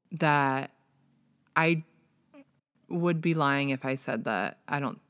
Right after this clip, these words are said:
think that stress was a part of it. I think that I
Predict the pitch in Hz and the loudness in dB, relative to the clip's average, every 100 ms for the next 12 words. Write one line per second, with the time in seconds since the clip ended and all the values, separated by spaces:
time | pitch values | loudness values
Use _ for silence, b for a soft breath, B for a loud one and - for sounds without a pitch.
0 | _ _ _ - 143 131 131 131 - - | _ _ _ -6 -4 -4 -4 -6 -6 -10
1 | _ - - 131 - 135 - - - - | _ -10 -4 -4 -4 -8 -8 -8 -8 -8
2 | 65 - 143 151 143 139 143 _ 147 147 | -12 -10 -8 -6 -6 -6 -10 _ 0 2
3 | 143 139 117 | 2 0 -2